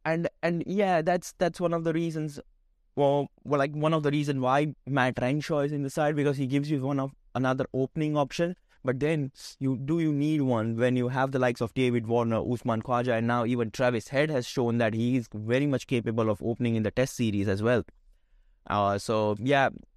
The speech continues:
that's, that's the one, one area which, uh, really confused me is the inclusion of, um,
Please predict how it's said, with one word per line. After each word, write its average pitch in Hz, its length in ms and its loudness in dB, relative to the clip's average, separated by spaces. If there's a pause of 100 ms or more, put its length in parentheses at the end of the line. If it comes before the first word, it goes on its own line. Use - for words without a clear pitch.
that's, 147 480 -2
that's 160 240 0
the 156 100 2
one, 139 440 0 (1000)
one 139 300 2 (120)
area 131 440 2
which, 117 380 0
uh, 110 140 2
really 123 300 2
confused 120 600 -2
me 110 260 0
is 123 220 0
the 135 160 0
inclusion 120 720 0
of, 110 500 2
um, 110 320 2